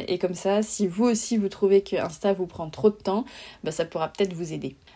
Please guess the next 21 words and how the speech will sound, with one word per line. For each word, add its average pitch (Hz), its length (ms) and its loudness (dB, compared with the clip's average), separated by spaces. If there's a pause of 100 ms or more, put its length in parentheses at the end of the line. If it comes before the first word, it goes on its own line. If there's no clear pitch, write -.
Alors, 196 380 4
la 190 240 4
première 247 920 2
des 175 180 0
techniques 208 680 0
que 170 720 -4
j'utilise 190 480 -4
pour, 170 300 -8
euh, 160 180 -8
Insta 202 560 0
et 185 80 0
que 185 160 -4
j'ai 175 220 -2
encore 175 280 -8 (540)
plus 220 640 2 (200)
optimisé, 214 540 4
on 214 60 4
va 175 140 2
dire, 175 420 -4
euh, 160 140 -4
récemment, 185 540 0